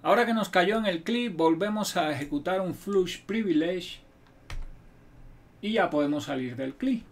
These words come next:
con exit. Bien, ya estamos de regreso y, eh, ahora vamos a quitar las variables de ambiente que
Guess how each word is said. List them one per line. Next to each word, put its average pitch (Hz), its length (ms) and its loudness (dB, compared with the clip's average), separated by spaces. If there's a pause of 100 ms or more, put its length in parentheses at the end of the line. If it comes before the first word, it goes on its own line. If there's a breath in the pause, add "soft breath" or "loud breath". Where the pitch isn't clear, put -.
con - 260 -8 (100)
exit. 233 440 -4 (1500)
Bien, 254 220 0 (280)
ya 151 120 -4
estamos 160 340 -2
de 147 100 -2
regreso 185 760 -2 (920 loud breath)
y, 226 360 0
eh, 143 540 2
ahora 165 280 0
vamos 170 400 -2
a 131 260 -2
quitar 180 560 -2 (100)
las 135 220 -6
variables 160 480 0
de 151 80 0
ambiente 170 640 -2
que 156 380 -2